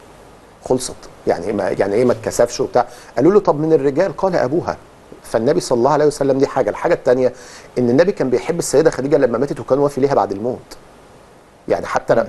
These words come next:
Speaker 1: كان دايمًا يروح كده يقعد مع، مع واحدة صغيرة كبيرة في السن برًا بالسيدة خديجة.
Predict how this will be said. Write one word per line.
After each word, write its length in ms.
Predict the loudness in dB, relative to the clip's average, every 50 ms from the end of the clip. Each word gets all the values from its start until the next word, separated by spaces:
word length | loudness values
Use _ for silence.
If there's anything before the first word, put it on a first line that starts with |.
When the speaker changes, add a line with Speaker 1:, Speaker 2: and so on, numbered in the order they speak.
| -2
Speaker 1:
كان 160 | -6 -4 0 2
دايمًا 300 | 2 2 2 2 0 -2
يروح 280 | -2 0 2 0 0 0
كده 200 | 0 2 4 6
يقعد 320 | 6 6 6 4 4 2 0 0
مع، 240 | -2 0 0 -2 -2 -2
مع 140 | -2 0
واحدة 280 | 2 2 2 0 -2 -6
صغيرة 440 | -6 -8 -8 -4 -2 0 0 0 0 -2
كبيرة 200 | 0 2 2 2
في 100 | 2 0
السن 280 | -4 -10 -4 -2 -2 -4 -4 -10 -20 -18 -8 -2
برًا 260 | -2 0 0 0 -2
بالسيدة 420 | -2 -4 -6 -4 -2 -2 -2 -2
خديجة. 360 | -4 -6 -4 -4 -4 -6 -6